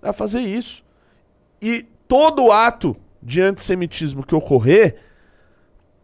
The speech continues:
tem de ser colocado na conta de uma pessoa chamada Luiz Inácio Lula da Silva. E de seus asseclas também, que estão aí defendendo o, o Paulo Teixeira, o, o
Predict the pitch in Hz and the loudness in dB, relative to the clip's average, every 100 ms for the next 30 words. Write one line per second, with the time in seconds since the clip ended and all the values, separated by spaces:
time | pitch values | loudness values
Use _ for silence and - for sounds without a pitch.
0 | _ 302 302 320 330 247 254 - 262 262 | _ 2 4 4 2 0 -2 -2 0 4
1 | 285 277 247 240 226 240 220 240 240 240 | 2 4 4 6 4 2 2 4 2 2
2 | 220 - 202 233 240 247 226 180 202 220 | 0 2 6 6 4 2 0 -2 -2 0
3 | 247 247 220 196 - 214 - 196 196 196 | 2 2 2 2 2 0 0 -4 -2 -2
4 | 185 190 190 180 190 185 175 175 185 - | -2 -4 -6 -6 -6 -4 -4 -4 -6 -6
5 | 156 151 - _ _ _ 175 202 - 220 | -6 -6 -10 _ _ _ -14 -8 0 0
6 | 208 - 156 151 117 - 110 110 104 _ | 0 -8 -12 -12 -12 -12 -14 -16 -16 _
7 | _ _ _ _ _ - 120 - 147 143 | _ _ _ _ _ -16 -10 -2 0 2
8 | 139 135 - 110 123 143 113 92 - _ | 0 -4 -6 -10 -8 -6 -8 -14 -20 _
9 | - 110 90 110 104 92 - 131 123 120 | -6 -4 -2 -4 -6 -6 -2 -2 -2 -8
10 | 98 - 127 143 113 104 101 98 _ - | -10 -6 -4 -2 -2 -4 -6 -10 _ -14
11 | 110 95 | -12 -14